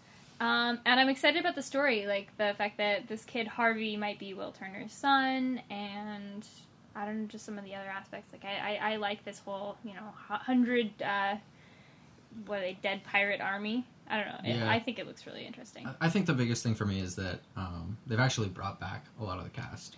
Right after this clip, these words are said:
Speaker 2: from the
Speaker 1: Yeah.
Speaker 2: original trilogy. Like,
Speaker 1: Minus
Speaker 2: the fourth
Speaker 1: Keira
Speaker 2: one kinda
Speaker 1: Knightley, right?
Speaker 2: Yeah, minus Keira Knightley, but they brought back some of the pirates, um,
Speaker 1: Mm-hmm.
Speaker 2: like, the supporting characters. So I'm pumped for it. I mean,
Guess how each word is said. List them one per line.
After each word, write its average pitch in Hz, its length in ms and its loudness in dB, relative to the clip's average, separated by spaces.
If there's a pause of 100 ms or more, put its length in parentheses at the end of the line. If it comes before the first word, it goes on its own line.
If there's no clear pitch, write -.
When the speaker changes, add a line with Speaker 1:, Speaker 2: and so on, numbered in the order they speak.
Speaker 2:
from 104 180 -2
the 104 60 0
Speaker 1:
Yeah. 104 100 0
Speaker 2:
original 95 340 -2
trilogy. 90 440 -8
Like, 95 160 -6
Speaker 1:
Minus 247 180 2
Speaker 2:
the 180 60 6
fourth 127 160 2
Speaker 1:
Keira 254 160 4
Speaker 2:
one - 100 4
kinda 190 140 2
Speaker 1:
Knightley, 101 240 -2
right? - 180 -2
Speaker 2:
Yeah, 127 80 6
minus 143 300 6
Keira 120 200 2
Knightley, 92 300 -2
but 117 320 -2
they 123 80 2
brought 123 320 2
back 107 240 0
some 101 140 -4
of 98 80 -2
the 90 60 -8
pirates, 90 640 -10
um, 262 100 6
Speaker 1:
Mm-hmm. 131 240 6
Speaker 2:
like, 107 100 -2
the 117 60 -2
supporting 95 340 -4
characters. 90 400 -8
So 101 200 -6 (280)
I'm 165 120 -2
pumped 233 180 2
for 98 160 -2
it. 92 60 -2
I 107 80 2
mean, 110 200 4